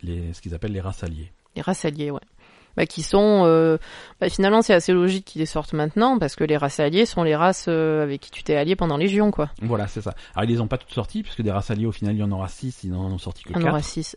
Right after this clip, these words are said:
Speaker 2: Oui, mais est-ce que les, les autres, elles correspondent pas à Légion.
Speaker 1: Voilà, c'est ça.
Speaker 2: C'est ça.
Speaker 1: C'est-à-dire que là, les, les quatre races qui sont disponibles, c'est des races qui sont issues de, bah, de l'histoire de Légion. C'est-à-dire
Speaker 2: Ouais.
Speaker 1: que c'est des races que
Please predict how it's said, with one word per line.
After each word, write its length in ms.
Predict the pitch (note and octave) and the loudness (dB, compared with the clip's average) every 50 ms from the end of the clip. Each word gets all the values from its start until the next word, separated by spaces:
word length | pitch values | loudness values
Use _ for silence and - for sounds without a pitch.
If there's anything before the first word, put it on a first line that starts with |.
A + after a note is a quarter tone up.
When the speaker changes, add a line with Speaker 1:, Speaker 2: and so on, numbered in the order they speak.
| - | -6
Speaker 2:
Oui, 180 | - F#3 F#3+ G3 | -2 0 2 4
mais 180 | F#3+ F3+ F3 E3+ E3+ | 4 4 4 4 2
est-ce 140 | E3 - - | 2 -2 -8
que 140 | - - | -6 -4
les, 160 | F3 E3+ - - | -2 -2 0 0
les 220 | E3 E3+ E3+ F#3+ | 0 2 4 4
autres, 160 | G#3 - - | 2 4 4
elles 80 | G3 F3+ | 2 4
correspondent 440 | - F#3 E3+ E3 - - E3 F3 E3 | 6 6 6 6 6 4 0 0 4
pas 120 | - F#3+ | 4 4
à 60 | F#3 E3+ | 4 6
Légion. 240 | E3+ E3+ - G3+ G3+ | 4 4 4 4 4
Speaker 1:
Voilà, 220 | C3+ G2 - - - | 4 2 0 -4 -8
c'est 140 | - B2+ | -10 -8
ça. 180 | A2+ - G2+ F2 | -6 -4 -4 -4
Speaker 2:
C'est 120 | - - D#3+ | -4 -6 -6
ça. 160 | - D#3+ C3+ | -4 -4 -4
Speaker 1:
C'est-à-dire 260 | G#2+ A2 A#2 B2 - | -2 -2 -2 -2 -2
que 100 | - A#2+ | -2 -2
là, 140 | G#2 B2 C3+ | 0 2 2
les, 240 | C3 A#2+ A#2 A2 A2 | 2 2 2 0 0
les 100 | A2 A2 | -2 -4
quatre 280 | - B2+ A#2+ - A#2+ | -4 -6 -6 -4 -4
races 160 | A2 A2 - - | -4 -4 -4 -6
qui 80 | A2+ | -8
sont 120 | - A2 G#2+ | -4 -4 -4
disponibles, 460 | G#2 - - G2 F#2+ A#2+ F3 F#3+ E3 | -4 -2 -2 -2 0 2 2 0 0
c'est 140 | - A#2 G#2 | -2 -4 -4
des 60 | G2+ | -2
races 280 | G2+ A2 D3 - - | -2 -2 -4 -4 -6
qui 160 | - - - F2+ | -12 -16 -16 -12
sont 220 | - - G#2 G2 | -6 -4 -2 -2
issues 420 | F#2+ F#2 - - - A#2 B2 C#3+ | -2 -4 -6 -10 -8 -6 -4 -2
de, 560 | C3+ A#2+ G#2+ G#2+ G#2 G2+ G2+ G2+ G2+ G2 G2 - - - - - - - - | -2 0 0 0 0 0 0 0 0 -2 -2 -4 -8 -16 -20 -20 -14 -8 -6
bah, 100 | F#2+ F#2+ | -4 -4
de 100 | G2 F#2+ | -2 -4
l'histoire 380 | F2+ F2 - - A#2 A#2 C#3 | -6 0 4 6 6 6 6
de 80 | B2 A2 | 2 -2
Légion. 340 | G2 F#2+ F2+ E2+ D#2 D#2 C#2+ - | -4 -4 -6 -8 -10 -12 -14 -16
C'est-à-dire 400 | - - F3 D3+ - A1+ A2 - - | -8 -4 -4 -2 -2 -4 -8 -12 -10
Speaker 2:
Ouais. 80 | - | -10
Speaker 1:
que 40 | F2 | -10
c'est 160 | - - F2 | -10 -10 -10
des 100 | E2 E2 | -8 -6
races 320 | E2 F2+ G#2+ A2+ - - - | -4 -2 -2 -4 -4 -6 -8
que 640 | - F#2 E2+ E2 E2+ E2 E2+ E2 D#2+ E2 D#2+ E2 | -8 -6 -6 -4 -4 -6 -6 -6 -6 -6 -6 -6